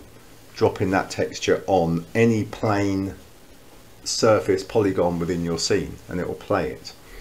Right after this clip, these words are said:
You won't see it playing until you render the scene. So we've got five hundred frames. If we render that whole thing, that movie will play in, in the scene.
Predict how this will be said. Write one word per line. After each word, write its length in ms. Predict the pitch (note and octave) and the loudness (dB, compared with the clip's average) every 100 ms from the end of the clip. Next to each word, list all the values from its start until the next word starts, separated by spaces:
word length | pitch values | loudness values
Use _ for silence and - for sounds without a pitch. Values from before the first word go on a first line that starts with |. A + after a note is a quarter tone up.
| - - - - - | -14 -14 -14 -16 -4
You 80 | G#2+ | 4
won't 240 | C#3+ E3 | 6 6
see 160 | - C#3+ | 6 8
it 140 | - | 6
playing 340 | - B2 F#2 F2+ | 4 2 4 2
until 320 | F#2 - G#2+ | 0 0 -2
you 300 | G#2+ G#2 G2 | -2 -4 0
render 320 | G2+ G2 F#2+ | 0 0 -2
the 80 | F2 | 0
scene. 380 | - C3 D#2 D#2 | 4 4 4 -2
So 180 | A#2 G#2 | 4 6
we've 480 | G2+ G2+ - - | 6 4 -2 -6
got 160 | - - | -2 0
five 220 | B2 A#2+ | 4 4
hundred 220 | G2 F#2 - | 4 -2 -4
frames. 440 | G#2+ G#2+ G#2 F#2+ | -2 0 0 -2
If 120 | - | -4
we 60 | F2+ | -2
render 360 | E2 A#2 A2+ | 4 4 4
that 160 | G2+ G2+ | 2 0
whole 180 | G#2+ G2 | 0 -2
thing, 300 | - F#2+ - | 0 -2 0
that 220 | F#2 - | -4 -2
movie 340 | F#2+ F#2 F2+ | 0 0 0
will 140 | E2 E2+ | -2 -4
play 360 | - F#2+ F2 | -2 0 0
in, 160 | E2+ E2 G2 | -2 -4 -6
in 160 | F2 | -6
the 80 | D#2+ | -4
scene. 440 | - A#2 F2+ - | -2 0 0 -6